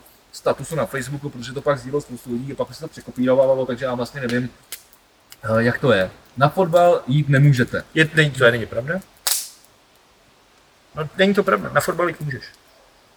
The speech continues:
Speaker 2: Na fotbal jít můžeš, máš dva tisíce.
Speaker 1: Dobře, pojďme, pojďme, pojďme, pojďme,
Speaker 2: Ano,
Speaker 1: pojďme si
Speaker 2: dobře,
Speaker 1: to
Speaker 2: na fotbal jít
Speaker 1: Ale
Speaker 2: normálně
Speaker 1: dva, dva,
Speaker 2: můžeš.
Speaker 1: ok, tak to máme jinak, byla to velice sdílená věc, sdílel to skoro každej,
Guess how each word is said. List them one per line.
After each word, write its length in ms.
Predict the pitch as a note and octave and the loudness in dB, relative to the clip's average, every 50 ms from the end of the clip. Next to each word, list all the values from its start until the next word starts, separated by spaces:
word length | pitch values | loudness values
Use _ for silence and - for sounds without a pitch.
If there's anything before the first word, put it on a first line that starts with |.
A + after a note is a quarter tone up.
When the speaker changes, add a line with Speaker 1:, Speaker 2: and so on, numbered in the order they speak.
| _ - _ _ _ - | _ -20 _ _ _ 2
Speaker 2:
Na 60 | G#3 | 2
fotbal 240 | - A3 G3 G3+ G3 | 4 6 8 8 8
jít 100 | F#3+ F3+ | 8 6
můžeš, 280 | F3 D#3 C3+ B2+ - | 0 -6 -6 -8 0
máš 200 | - D#3+ D#3+ C#3 | 4 4 4 4
dva 120 | C3+ D#3 E3 | 4 0 0
tisíce. 380 | - F#3 - - - - - | 0 0 -10 -14 -10 -8 -6
Speaker 1:
Dobře, 140 | D#3 G3 F3 | -2 0 2
pojďme, 240 | - - - G3+ F#3+ | 2 2 2 2 4
pojďme, 260 | - A3+ A3 A3 G#3 C#3+ | 4 4 4 4 2 2
pojďme, 320 | - G#3+ G#3+ G3+ G#3 G#3 | 2 -2 0 2 0 0
pojďme, 280 | G3+ G3 F#3 F#3 F#3+ F#3+ F3+ - | 0 -2 -6 -4 -4 -4 -4 4
Speaker 2:
Ano, 160 | - F#3 F3 - | 4 4 6 6
Speaker 1:
pojďme 20 | |
si 40 | - | 4
Speaker 2:
dobře, 180 | D#3+ D#3 - | 4 4 4
Speaker 1:
to 160 | E3+ D#3+ D#3+ F#3+ | 4 6 6 6
Speaker 2:
na 40 | |
fotbal 380 | G#3 - A3+ G#3 G3 G#3+ G3 G3 | 8 8 6 6 8 6 6 6
jít 140 | G3 F3+ C#3+ | 2 4 6
Speaker 1:
Ale 60 | D3 | 8
Speaker 2:
normálně 300 | E3 - F3 F3+ D4+ - D#3+ | 8 8 10 8 8 8 8
Speaker 1:
dva, 60 | F#3+ | 6
dva, 60 | G3+ | 6
Speaker 2:
můžeš. 120 | C#3 - - | 6 6 2
Speaker 1:
ok, 120 | F#3 - F3+ D3+ | 2 4 4 0
tak 100 | D3 - | 0 0
to 60 | E3+ E3 | 0 -2
máme 200 | D#3+ D#3 D3+ B2 | 0 0 0 -2
jinak, 180 | B2 C#3 D3+ - | 0 -2 -2 -4
byla 140 | - D3 D3 | -2 -2 -2
to 100 | D3 D3+ | -2 0
velice 240 | C#3+ D3+ D3+ D3 D3+ | -2 -2 -4 -4 -6
sdílená 380 | C3+ C#3+ D3 D3 D3 C#3+ C3 A2 | -6 -4 -2 0 2 2 2 2
věc, 180 | A#2 C3 C3 | 0 -2 -4
sdílel 240 | B2+ A#2+ C3+ C#3 C3+ | -6 -4 -2 -2 -2
to 80 | C3+ B2+ | -4 -6
skoro 200 | - D3+ C3 A#2 | -4 -4 -2 0
každej, 420 | A#2+ A2+ A2+ B2 B2+ B2 C3+ | 0 -2 2 2 2 2 2